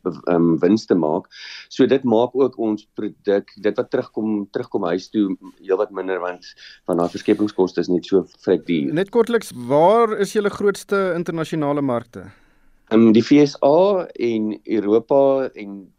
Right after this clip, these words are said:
Speaker 1: die Verenigde Koninkryk en Australië.
Speaker 2: So dit is maar, eh, al die windrigtings. Maar is interessant, luister, ons sal dit daar moet los. Baie, baie dankie vir jou tyd en insigte vanoggend en regtig alle sterkte vorentoe met,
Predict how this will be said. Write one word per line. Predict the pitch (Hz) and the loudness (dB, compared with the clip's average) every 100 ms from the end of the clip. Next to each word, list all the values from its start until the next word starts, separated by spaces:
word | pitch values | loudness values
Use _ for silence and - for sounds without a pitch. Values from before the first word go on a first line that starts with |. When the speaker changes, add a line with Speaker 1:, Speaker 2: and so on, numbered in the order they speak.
| _ | _
Speaker 1:
die | 98 | -20
Verenigde | - - 110 110 113 - | -20 -10 0 0 0 0
Koninkryk | 139 147 139 165 165 - | 2 2 0 0 0 -2
en | 104 | -6
Australië. | 95 - 87 73 64 57 - _ _ _ _ _ | -6 -6 -4 -4 -8 -14 -18 _ _ _ _ _
Speaker 2:
So | 143 | -14
dit | 120 117 | -12 -12
is | 135 - | -12 -8
maar, | 143 123 127 | -6 -4 -2
eh, | 127 123 123 - | 0 0 -2 -4
al | 151 | -6
die | 147 | -6
windrigtings. | 131 131 131 127 - 120 107 - - - - - - - | -4 -4 -4 -6 -4 -8 -8 -16 -20 -20 -20 -20 -20 -6
Maar | 165 | -2
is | 170 208 | 0 0
interessant, | 202 202 226 214 | 0 2 2 4
luister, | 190 226 254 | 4 4 2
ons | 240 | 2
sal | 240 | 2
dit | 220 | 2
daar | 165 175 214 | 2 2 2
moet | 233 | 0
los. | 185 202 139 | 4 4 4
Baie, | 165 226 | 4 4
baie | 202 196 196 | 4 4 4
dankie | 180 190 208 | 2 0 -4
vir | - 185 | -4 0
jou | 175 170 | 2 2
tyd | 180 170 | 0 0
en | 175 165 | -2 -2
insigte | 175 - 175 - 170 156 - _ - | -2 -2 -6 0 2 2 -2 _ -18
vanoggend | - 165 170 170 214 190 - - - | -2 2 2 4 2 2 -4 -18 -2
en | 165 165 143 | 0 2 4
regtig | 156 220 147 | 4 2 0
alle | 185 | -4
sterkte | 190 180 175 196 208 202 190 | -2 -2 -2 0 -2 0 0
vorentoe | - - 202 269 214 131 107 - | -4 0 2 2 -2 -4 -4 -10
met, | 127 131 | -10 -10